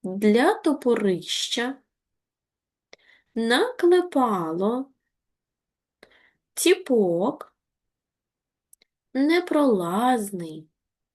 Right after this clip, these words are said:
здоровенну, із бадилля, примоститися, підживитися.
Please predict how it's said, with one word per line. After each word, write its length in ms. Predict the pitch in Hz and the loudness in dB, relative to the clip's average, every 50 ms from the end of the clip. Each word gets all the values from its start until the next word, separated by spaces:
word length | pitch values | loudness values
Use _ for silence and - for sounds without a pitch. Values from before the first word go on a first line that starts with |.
| _ _ _ _ _ _ _ _ _ _ - _ _ _ _ _ _ _ _ | _ _ _ _ _ _ _ _ _ _ -20 _ _ _ _ _ _ _ _
здоровенну, 1600 | 233 226 220 214 214 247 254 262 302 349 381 370 359 381 381 381 359 330 294 254 226 208 190 185 180 170 160 160 156 151 151 151 151 _ _ _ _ _ _ _ _ _ _ _ _ _ _ _ _ _ _ _ _ - _ _ _ _ _ _ _ _ - | -6 -4 -4 0 2 2 2 4 4 2 2 2 2 2 2 2 2 2 0 0 0 -2 -2 -4 -6 -8 -8 -10 -10 -12 -12 -14 -18 _ _ _ _ _ _ _ _ _ _ _ _ _ _ _ _ _ _ _ _ -20 _ _ _ _ _ _ _ _ -2
із 300 | 208 202 196 180 175 170 | 0 0 0 -2 -4 -6
бадилля, 1300 | 160 160 151 151 147 143 139 147 147 147 165 190 214 233 240 233 226 220 208 180 170 156 151 - - _ _ _ _ _ _ _ _ _ _ _ _ _ _ _ _ _ _ _ _ _ _ _ _ _ _ _ _ _ _ | -6 -6 -6 -4 -4 -4 -2 0 2 4 4 4 4 4 2 2 2 2 2 0 0 -4 -8 -10 -16 _ _ _ _ _ _ _ _ _ _ _ _ _ _ _ _ _ _ _ _ _ _ _ _ _ _ _ _ _ _
примоститися, 1600 | - 285 381 466 415 311 233 202 202 - - _ - 156 147 147 143 143 143 143 139 - 208 220 214 - - - 269 311 359 359 - _ _ _ _ _ _ _ _ _ _ _ _ _ _ _ _ _ _ _ _ _ _ _ _ _ _ _ - | -2 0 4 4 6 4 4 2 0 -4 -8 _ -4 -2 0 0 0 0 -2 -2 0 0 0 0 0 -2 -2 -2 -2 -2 -2 -4 -8 _ _ _ _ _ _ _ _ _ _ _ _ _ _ _ _ _ _ _ _ _ _ _ _ _ _ _ -10
підживитися. 1600 | 170 160 156 156 160 175 190 277 381 427 - - 277 262 254 247 247 247 240 240 240 - 240 233 240 - - - 240 240 240 | -8 -8 -6 -6 -4 -2 2 2 2 2 4 4 2 4 4 2 2 0 -2 -2 -2 -2 -4 -2 -2 -4 -4 -2 -4 -4 -6